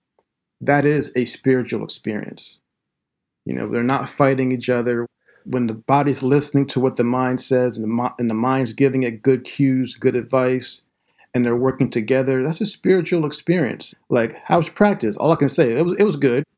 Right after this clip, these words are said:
You can't explain that feeling of going over a hurdle. You can't put that into words. It's poetry.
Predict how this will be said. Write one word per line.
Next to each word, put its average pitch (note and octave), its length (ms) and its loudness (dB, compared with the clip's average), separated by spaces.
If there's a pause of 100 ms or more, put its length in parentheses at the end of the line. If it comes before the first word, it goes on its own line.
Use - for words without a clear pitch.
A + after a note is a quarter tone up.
(100)
You E3+ 100 6
can't G3 220 4
explain D3 680 2 (800)
that D3 180 4
feeling E3+ 380 4
of B2+ 100 -4
going D3 300 4
over B2+ 280 0
a A#2+ 60 -2
hurdle. A#2 400 0
You A#2 100 -2
can't B2 360 -2 (400)
put D3 160 0
that B2+ 160 2
into A2 240 -4
words. C3 360 -4
It's A2+ 120 -6
poetry. C3+ 560 -2